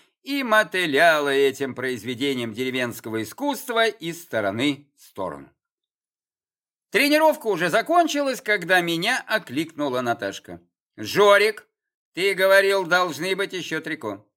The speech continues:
Костюмы-то готовы, только они, ну, без этого трико прям неприличные». «Не переживай, будут, я их жду.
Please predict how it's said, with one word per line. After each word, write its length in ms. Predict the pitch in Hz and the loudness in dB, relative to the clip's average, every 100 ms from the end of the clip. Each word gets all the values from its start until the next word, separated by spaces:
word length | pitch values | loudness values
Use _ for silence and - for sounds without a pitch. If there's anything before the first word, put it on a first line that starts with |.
| _ _ _ | _ _ _
Костюмы-то 680 | 165 190 - 226 170 143 143 | 2 2 2 0 0 0 2
готовы, 500 | 151 143 180 175 - | 2 2 -2 -2 -6
только 500 | - 165 160 160 160 | -6 -2 -2 2 4
они, 420 | 165 175 190 165 | 4 0 -4 -6
ну, 460 | 98 123 117 85 _ | -8 -6 -4 -6 _
без 340 | 90 139 143 147 | -8 -4 -2 0
этого 400 | 180 170 147 143 | 0 2 0 0
трико 440 | 151 147 - 170 | 0 -2 0 -2
прям 560 | - 135 143 107 90 117 | 2 6 6 4 -4 -8
неприличные». 1000 | 127 131 131 113 101 87 - 85 82 78 _ _ _ _ _ | -6 -4 -4 -4 -8 -10 -12 -12 -14 -16 _ _ _ _ _
«Не 400 | - 123 160 185 | -8 -2 2 2
переживай, 1040 | 156 170 160 127 143 139 170 220 262 269 254 _ _ | 4 2 2 2 2 6 6 6 4 0 -10 _ _
будут, 500 | 92 - 180 120 - _ _ | -4 -2 -2 -4 -8 _ _
я 380 | 104 131 202 240 | -6 4 4 4
их 320 | - 175 147 | -2 -10 -8
жду. 480 | 101 101 110 110 | -10 -8 -8 -10